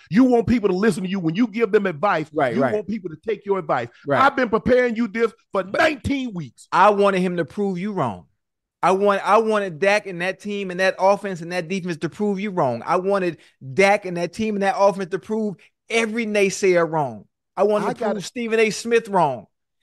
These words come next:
Speaker 2: And at times it looked good throughout the season. At times it looked good. There, there, there was some slip-ups. There was some stalls. There was, but I said, "You know what? Come hell or high water, come playoff time, I guarantee you it was gonna be a different Cowboys team."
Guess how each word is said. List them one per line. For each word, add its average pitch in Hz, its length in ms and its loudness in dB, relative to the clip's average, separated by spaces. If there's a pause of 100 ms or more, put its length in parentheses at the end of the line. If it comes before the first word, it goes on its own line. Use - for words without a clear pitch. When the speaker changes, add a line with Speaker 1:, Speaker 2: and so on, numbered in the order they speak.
(120)
Speaker 2:
And 185 160 -2
at 185 160 -2
times 214 400 2
it 208 80 2
looked 214 200 0
good 226 280 0
throughout 202 260 -2
the 202 60 -12
season. 180 420 -12
At 175 200 -4
times 208 300 -2
it 214 60 -10
looked 220 180 -2
good. 208 260 0 (300)
There, 247 220 -2
there, 240 160 0
there 220 160 -4
was 226 120 -4
some 208 100 -12
slip-ups. 202 640 -4 (400)
There 214 120 0
was 233 120 -6
some 233 120 -8
stalls. 196 800 2 (300)
There 226 100 2
was, 208 100 -4 (140)
but 160 240 -2
I 190 160 2
said, 190 320 -2
"You 165 60 -8
know 180 140 -2
what? 202 260 0 (400)
Come 160 160 -4
hell 185 240 -4
or - 20 0
high 175 160 -2
water, 175 300 -2
come 170 200 -10
playoff 190 380 -2
time, 208 300 -4 (180)
I 151 140 0
guarantee 185 640 -6
you 120 320 -8 (340)
it 160 80 -4
was 147 120 0
gonna 151 160 -2
be 151 120 2
a 147 40 -2
different 147 300 -6
Cowboys 131 460 -2
team." 104 300 -14